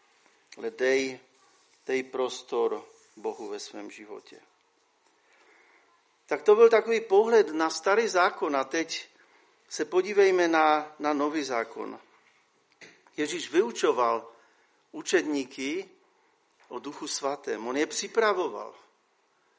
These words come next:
On je připravoval na ten moment, eh, který si za chvíli budeme číst, eh, že byl vylít Duch Svatý.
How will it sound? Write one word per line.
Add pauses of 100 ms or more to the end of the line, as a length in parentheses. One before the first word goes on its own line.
(1200)
On
je
připravoval
na
ten
moment,
eh,
který
si
za
chvíli
budeme
číst,
eh,
že
byl
vylít
Duch
Svatý.